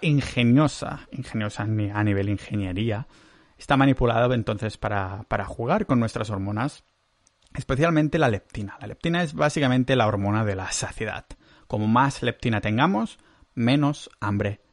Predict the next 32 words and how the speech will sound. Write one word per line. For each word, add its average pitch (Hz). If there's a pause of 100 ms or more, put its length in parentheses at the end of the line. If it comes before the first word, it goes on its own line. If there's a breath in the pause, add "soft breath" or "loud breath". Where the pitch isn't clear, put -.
tenemos. 98 (540 soft breath)
Lo 135
que 151
muchos 196
no 190
saben 127 (280)
es -
que 107
esta 123
hormona 110 (640)
también 127
tiene 139
una 117 (140)
enorme 127
función 107 (800)
inmune 139 (300)
para 113
nuestro 101
cuerpo 104
serrano. 101 (340 soft breath)
No 139
es 143
casualidad 135
que 123
su, 104
su -
nombre 113 (300 soft breath)
nos 98
venga 101
del 98
griego 101
leptos, -